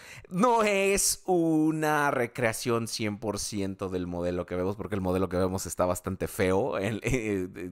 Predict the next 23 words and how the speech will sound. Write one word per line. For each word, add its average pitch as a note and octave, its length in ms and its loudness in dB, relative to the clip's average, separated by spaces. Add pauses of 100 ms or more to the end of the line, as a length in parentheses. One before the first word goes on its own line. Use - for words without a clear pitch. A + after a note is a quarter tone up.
eran E2 500 -4 (200)
mil E2 180 -6
novecientos D2+ 380 -10
noventa D#2 260 -6
y D#2 60 -8
seis, G2 220 -4
¿qué G2 100 -12
quieren? B2+ 280 0 (440)
Pero D3+ 320 2
el D#3 160 2
modelo F3+ 280 2
que D3+ 100 -2
ve-, B2+ 260 0
que A2+ 260 2
vemos A2+ 340 -2
en F#2+ 120 -4
la F2 120 -2
caricatura F2 600 -2
está E2+ 240 -8
bastante E2+ 320 -10
feo, F2+ 240 -4
pero, F#2+ 260 -2 (260)
eh, - 100 -14